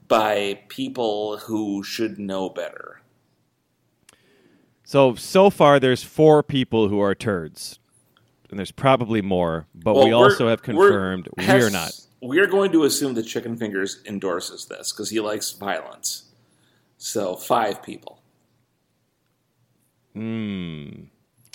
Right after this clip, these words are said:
Speaker 2: I don't know if I wanna sign Chicken Fingers up to be on, to be on that side.
Speaker 1: I think he,
Speaker 2: He
Speaker 1: I,
Speaker 2: loves,
Speaker 1: yeah, he, he,
Speaker 2: he
Speaker 1: he
Speaker 2: loves chaos.
Speaker 1: He loves chaos. He's, he's, he's Loki.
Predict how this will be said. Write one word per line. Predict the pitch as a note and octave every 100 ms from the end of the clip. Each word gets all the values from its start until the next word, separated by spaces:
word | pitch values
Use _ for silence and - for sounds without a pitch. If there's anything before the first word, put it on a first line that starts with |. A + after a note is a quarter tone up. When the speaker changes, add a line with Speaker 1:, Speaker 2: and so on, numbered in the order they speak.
| -
Speaker 2:
I | F#2+ B2
don't | B2
know | G2+
if | F#2
I | G2
wanna | F#2 F2
sign | - A2 F#2+
Chicken | F2 G2 F2+
Fingers | E2+ F2 E2 D2+
up | E2+ -
to | F#2
be | E2+
on, | D#2 D2+ D2+ - _ _ _ _ _
to | D2+
be | F2+
on | E2
that | D#2 D2 -
side. | D#2 C#2+ C#2+ _ _ _ _ _ _ _ -
Speaker 1:
I | F#3
think | F#3 G3 F#3+
he, | F3 D#3+ D#3
Speaker 2:
He | -
Speaker 1:
I, | C3+
Speaker 2:
loves, | C3+
Speaker 1:
yeah, | D3 D#3+
he, | F3 F3
he, | D#3
Speaker 2:
he | F#3
Speaker 1:
he | - C#3+
Speaker 2:
loves | D#3+ F3 -
chaos. | E3 F3 B2+ D#2+ D2+
Speaker 1:
He | E3
loves | E3 F3 E3+
chaos. | - D3 F#2+ -
He's, | A#2+ A#2+ A#2+
he's, | A#2+ C#3+ C#3+
he's | C3 C#3+ C3
Loki. | D#3+ G3 - -